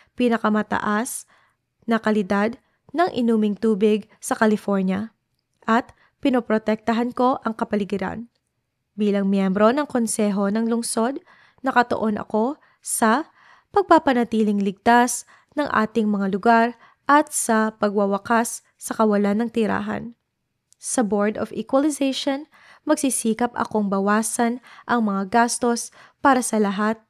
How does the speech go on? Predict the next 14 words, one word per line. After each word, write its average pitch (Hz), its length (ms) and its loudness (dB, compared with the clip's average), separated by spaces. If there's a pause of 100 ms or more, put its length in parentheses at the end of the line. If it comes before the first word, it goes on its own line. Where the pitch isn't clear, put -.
ng 202 160 -2
bagay 214 560 0 (240)
mula 233 240 4
sa 220 240 -4
mga 202 320 -4 (160)
singil 262 560 -2 (400)
sa 247 640 0
kuryente 262 720 0
at - 160 -4
gasolina 247 640 -2 (320)
hanggang 226 320 2
sa - 80 -6
mga 196 240 0
grocery 214 640 -2